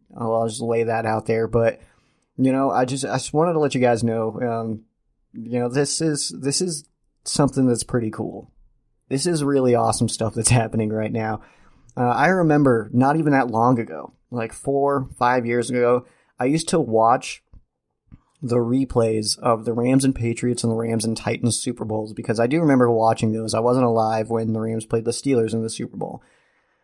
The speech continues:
So I, I remember watching those games, and at, at the time of each of those games, the, the game against the Titans, I was eight, the game against the Patriots, I was ten years old. So,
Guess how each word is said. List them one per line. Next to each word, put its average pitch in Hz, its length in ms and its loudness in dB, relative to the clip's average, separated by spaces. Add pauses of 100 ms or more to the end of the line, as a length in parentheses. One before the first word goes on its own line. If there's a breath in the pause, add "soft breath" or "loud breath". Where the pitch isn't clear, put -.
So - 120 -2
I, 127 160 4
I 123 140 2
remember 175 320 4
watching 143 340 2
those 123 180 4
games, 110 440 -4
and 117 560 -2 (680)
at, 120 220 0
at 127 160 -2
the 127 80 0
time 147 320 2
of 131 100 0
each 131 160 0
of 135 60 0
those 123 160 4
games, 117 320 0
the, 117 160 0
the 117 180 -2
game 131 200 0
against 131 200 2
the 123 80 0
Titans, 120 280 0
I 117 80 2
was 113 180 -4
eight, 117 300 -6
the 117 80 -8
game 113 240 0
against 113 320 -4
the 113 120 -4
Patriots, 113 400 -4
I 107 100 0
was 110 120 -4
ten 127 240 2
years 113 240 2
old. 107 300 0
So, 107 360 0